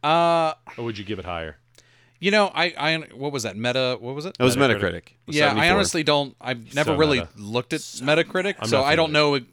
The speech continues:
Speaker 1: how to relate it to, like, what does a, a Saving Private Ryan get? What does a
Speaker 2: Oh, you're saying in comparison?
Speaker 1: Yeah, like, where, where does seventy-four truly fall? Like
Speaker 2: Well, but then I think the question of recommend is, how broad can your recommend be? 'Cause I think I could show this to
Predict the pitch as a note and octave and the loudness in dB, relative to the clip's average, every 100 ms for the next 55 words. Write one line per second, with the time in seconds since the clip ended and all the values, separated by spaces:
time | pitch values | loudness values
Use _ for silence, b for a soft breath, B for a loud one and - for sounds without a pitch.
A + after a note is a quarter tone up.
0 | - D3 C3+ B2 G#2+ A#2 B2 C3 B2+ - | -6 -2 0 -2 -4 -4 0 0 -2 -4
1 | A#2+ G#2+ G2+ - A2+ A#2+ - A#2 G#2 G2 | -6 -2 -4 -4 -4 -4 -2 -4 -4 -4
2 | F#2 F2+ - _ _ _ _ _ - - | -6 -10 -14 _ _ _ _ _ -10 -8
3 | F#2+ G#2+ A#2 A2+ A#2 A2 F#2 A2 A2 G#2+ | -4 -4 -4 -2 -2 -2 -4 -4 -2 -4
4 | A2 A2 G2+ G#2+ A2 F#2+ G2 F#2+ F#2+ - | -4 -4 -8 -10 -10 -10 -10 -10 -12 -4
5 | D3 C3+ B2 A#2 A#2+ - B2 A#2 A2 G#2+ | 2 4 4 0 -2 -2 -2 0 -2 -4
6 | F#2+ G2+ G2 - A#2+ G#3 E3+ E3 E3 F#3 | -4 -4 -4 -2 2 2 4 0 0 0
7 | E3 F3 F3+ - F3+ D#3 D3 D#3+ C#3 - | 2 2 2 0 -2 -2 -4 -4 -4 -6
8 | D3+ C3 G2+ - G2+ E2 F2+ F#2 F2+ - | -6 -6 -6 -6 -6 -6 -8 -8 -10 -2
9 | D4 C#4+ A#3+ A#3 F#3+ - D3 - D3 C3 | 0 0 0 2 2 0 -4 -2 -2 -2
10 | C3+ A#2+ B2 - A#2 D#3 F#3+ B2 G#2 F#2+ | -4 0 0 0 -2 -2 0 0 0 -2
11 | b b - D3+ A#2+ A2 B2+ C3+ A#2+ B2 | b b -2 0 2 2 4 2 0 -6
12 | A2+ G#2+ G2+ - A2 F#3+ G3+ A#2 F2 - | -6 -4 -4 -4 -4 -2 -4 -4 -6 -8
13 | b b - B2+ D#3+ D3+ - D#3+ - C3+ | b b -4 -2 -2 -2 -4 -8 -4 -4
14 | A#2+ B2 - - A#2+ A#2 A2+ G#2+ - - | -2 -2 -2 0 2 2 0 -2 -6 -6
15 | A#2 G#2+ G#2 G2+ G2 | -2 0 0 -2 -4